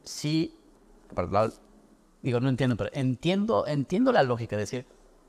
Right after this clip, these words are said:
"Chin, va a venir a mi oficina alguien que todavía no sabe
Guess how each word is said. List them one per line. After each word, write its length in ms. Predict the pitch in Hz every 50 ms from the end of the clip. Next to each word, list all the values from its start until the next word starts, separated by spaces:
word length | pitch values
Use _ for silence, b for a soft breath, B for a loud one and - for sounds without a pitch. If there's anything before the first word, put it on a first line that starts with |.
| _ _ _ -
"Chin, 260 | - - 156 143 123 113
va 60 | 131
a 20 | 147
venir 160 | 160 170 175
a 40 | 175
mi 80 | 160
oficina 500 | 135 117 - 120 - - 147 143 139 143 143 -
alguien 520 | 143 135 135 135 131 139 139 139 143 - - _ _ _ _ _ _ _ _
que 100 | - 135
todavía 420 | - - - 170 170 175 170 175 165
no 80 | 160 151
sabe 500 | - - 135 131 127 127 127 127 120